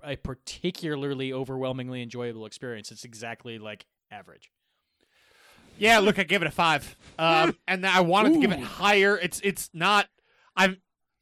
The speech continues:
Speaker 2: it's like we said during What It Does Right. It's hard to l-, point at this movie and talk about things that it does correctly. It's, it's a better viewing experience than that. It's fun to watch, but it's not a very good <laughs> movie.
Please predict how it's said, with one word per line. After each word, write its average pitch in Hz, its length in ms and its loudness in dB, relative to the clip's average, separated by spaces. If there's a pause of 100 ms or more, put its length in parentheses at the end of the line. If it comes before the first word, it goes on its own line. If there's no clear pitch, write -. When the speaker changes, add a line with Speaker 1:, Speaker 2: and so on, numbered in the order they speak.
(240)
Speaker 2:
it's 202 200 -6
like 233 180 4
we 202 80 4
said 196 240 4
during 180 180 2
What 175 160 4
It 160 60 -4
Does 165 180 2
Right. 151 300 4
It's 202 160 2
hard 233 300 6
to 185 60 2
l-, 160 240 0
point 214 300 4
at 208 160 4
this 180 160 -4
movie 160 360 4
and 160 140 2
talk 208 280 2
about 175 260 2
things 180 240 -2
that 170 140 0
it 160 100 -6
does 160 240 0
correctly. 131 580 -10 (320)
It's, 185 240 -4 (140)
it's 185 160 0
a 175 60 -2
better 185 360 2
viewing 180 360 0
experience 143 560 -4
than 139 100 -12
that. 143 160 -2
It's - 160 -10
fun 196 300 2
to 165 80 2
watch, 165 520 2 (640)
but 170 120 4
it's 165 160 -6
not 415 160 2
a 277 40 4
very 202 300 6
good 175 300 0
<laughs> - 0 -
movie. 160 560 0